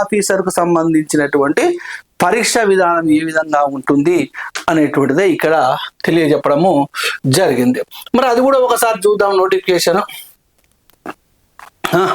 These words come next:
అది కూడా ఒకసారి అంటే, ఏపీపీ అంటే మొన్న రెండు వేల ఇరవై మూడులో పరీక్ష, రెండు, రెండు వేల, రెండు వేల ఇరవై మూడులో నోటిఫికేషన్ వచ్చింది,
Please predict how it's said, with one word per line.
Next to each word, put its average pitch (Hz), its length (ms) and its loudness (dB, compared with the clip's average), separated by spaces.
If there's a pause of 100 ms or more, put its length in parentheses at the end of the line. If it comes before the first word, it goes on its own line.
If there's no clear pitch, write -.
(800)
అది 185 160 2
కూడా 196 200 2
ఒకసారి 160 420 0 (2000)
అంటే, 214 120 2 (120)
ఏపీపీ 226 340 2 (140)
అంటే 180 240 0
మొన్న 196 160 2 (360)
రెండు 208 220 2
వేల 214 140 2 (120)
ఇరవై 175 280 0
మూడులో 135 240 -2 (680)
పరీక్ష, 220 200 2 (140)
రెండు, 190 220 2
రెండు 185 160 2
వేల, 185 180 0 (480)
రెండు 190 200 2
వేల 247 220 2
ఇరవై 226 160 2 (100)
మూడులో 240 260 0
నోటిఫికేషన్ 202 480 0
వచ్చింది, 185 320 2